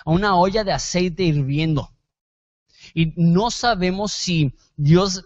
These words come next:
le protegió milagrosamente y estaba ahí y no se quemaba y era como, como su, su spa acá,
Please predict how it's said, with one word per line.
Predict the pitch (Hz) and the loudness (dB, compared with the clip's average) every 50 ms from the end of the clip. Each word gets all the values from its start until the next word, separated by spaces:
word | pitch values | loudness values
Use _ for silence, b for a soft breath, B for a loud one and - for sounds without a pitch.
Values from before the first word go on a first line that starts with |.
| _ - | _ -8
le | 170 165 160 147 | -6 -4 -4 -2
protegió | 131 151 151 143 135 127 - 147 135 131 - - - 185 196 | -2 0 -2 -2 -2 -4 -8 -8 -8 -8 -8 -2 -2 -2 0
milagrosamente | 208 202 180 151 151 147 156 - 156 139 139 147 143 143 - - 160 160 160 156 | 0 -2 -2 -2 0 -2 -2 -2 -4 -4 -4 -4 -6 -6 -8 -8 -6 -6 -6 -6
y | 147 135 135 135 | -8 -10 -10 -8
estaba | 127 123 - 151 156 151 143 | -8 -6 -2 -2 -2 0 0
ahí | 143 147 151 156 151 - | 0 0 -2 -2 -4 -6
y | 135 | -6
no | 135 143 147 | -6 -4 -4
se | 151 160 139 | -4 -4 -6
quemaba | 131 127 135 135 135 135 131 | -4 -4 -4 -2 -2 -2 -4
y | 127 127 | -4 -4
era | 131 139 | -4 -4
como, | 131 127 117 107 98 - _ _ _ _ | -6 -6 -8 -8 -10 -12 _ _ _ _
como | - - 120 117 117 113 | -16 -12 -10 -8 -8 -8
su, | - - 127 117 113 110 107 101 104 _ _ _ _ _ _ _ _ _ _ _ _ _ _ _ | -10 -8 -8 -8 -8 -8 -10 -12 -16 _ _ _ _ _ _ _ _ _ _ _ _ _ _ _
su | - - - - 131 131 120 113 | -20 -18 -10 -6 -4 -4 -2 -4
spa | 110 - - - 131 120 120 127 131 - - | -4 -6 -6 -4 -2 -2 -2 -2 -4 -6 -10
acá, | - 123 120 - 127 113 120 120 117 117 113 | -14 -14 -10 -8 -8 -8 -6 -6 -8 -8 -10